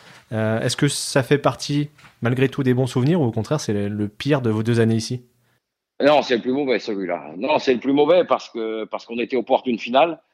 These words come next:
Speaker 2: euh, parce qu'on avait l'occasion, euh, peut-être pas de redorer le, le, le blason stéphanois, mais, mais de faire plaisir aux, aux, aux supporters, de retrouver le, je dirais la une un petit peu, et puis, euh, puis on a échoué. On a échoué malheureusement sur, sur cette demi-finale, à domicile qui plus est.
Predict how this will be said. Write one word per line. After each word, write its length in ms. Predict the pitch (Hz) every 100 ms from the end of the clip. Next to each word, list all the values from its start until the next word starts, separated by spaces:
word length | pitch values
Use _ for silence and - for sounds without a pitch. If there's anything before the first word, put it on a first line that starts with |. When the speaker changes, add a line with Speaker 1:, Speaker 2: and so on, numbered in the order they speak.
| _ - - - -
Speaker 2:
euh, 480 | 95 95 95 95 95 107
parce 160 | 95
qu'on 120 | 113
avait 180 | 113 110
l'occasion, 720 | 113 104 117 127 143 131 113
euh, 680 | 104 101 98 92 95 87 - -
peut-être 240 | - 82
pas 120 | 98
de 60 | 92
redorer 420 | 107 104 110 117
le, 260 | 120 110 107
le, 240 | 110 95
le 100 | 113
blason 320 | 113 117 135
stéphanois, 640 | 127 139 147 143 160 170
mais, 440 | 147 123 117 110 - - - - - _ -
mais 500 | 110 113 113 120 117
de 140 | 123
faire 320 | 104 127 -
plaisir 340 | 131 120 147 127
aux, 640 | 123 113 107 110 107 104
aux, 20 |
aux 60 | 107
supporters, 600 | - 113 120 - 151 131
de 60 |
retrouver 500 | 117 110 - 120 131
le, 380 | 123 110 104 98 87 _ _ _ _ _ -
je 80 | 110
dirais 220 | 117 120
la 100 | 120
une 220 | 156 160
un 80 | 123
petit 160 | -
peu, 280 | 120 165 175
et 140 | 135 110
puis, 300 | - 120 110
euh, 240 | 107 101
puis 120 | - 110
on 80 |
a 60 | 110
échoué. 360 | 98 117 135 117
On 160 | 92
a 40 | 95
échoué 380 | 95 - 117 117
malheureusement 560 | 98 101 104 98 123
sur, 360 | - 110 95 92
sur 160 | 101
cette 160 | - 92
demi-finale, 600 | 104 101 92 110 135 135
à 40 | 95
domicile 440 | 101 101 - 131
qui 120 | 107
plus 220 | 92 104
est. 160 | 143